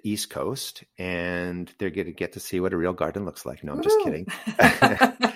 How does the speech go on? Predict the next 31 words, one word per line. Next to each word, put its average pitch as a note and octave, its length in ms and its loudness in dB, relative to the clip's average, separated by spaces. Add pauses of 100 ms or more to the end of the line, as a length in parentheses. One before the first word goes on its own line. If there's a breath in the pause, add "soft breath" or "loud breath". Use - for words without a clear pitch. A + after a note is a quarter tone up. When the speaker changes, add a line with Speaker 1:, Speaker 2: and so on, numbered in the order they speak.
(120)
Speaker 2:
<laughs> - 220 -4
Speaker 1:
But C#3+ 200 12
we're E3 160 12
gonna D#3+ 180 10
do, C3+ 300 10
uh, A#2 160 12 (120)
different D#3+ 240 0
videos C3 280 6
and A#2+ 100 -2
stuff - 240 0
like F#2 140 -4
that. F#2+ 180 2
But G#2+ 140 2
we're D3+ 140 6
going E3+ 340 2
to C#3 100 -14
be C3+ 80 -4
going C#3 240 2
to A#2+ 80 0
Freetown C3 460 0
Farm, F2+ 380 0
and F2 100 -4
we're F#2+ 100 -2
gonna G2+ 240 0 (160)
kind G#2+ 220 -4
of F#2 100 -6
just - 260 -6
do G#2 140 0
a F2 40 -2
garden G2+ 360 0
talk, G2 460 0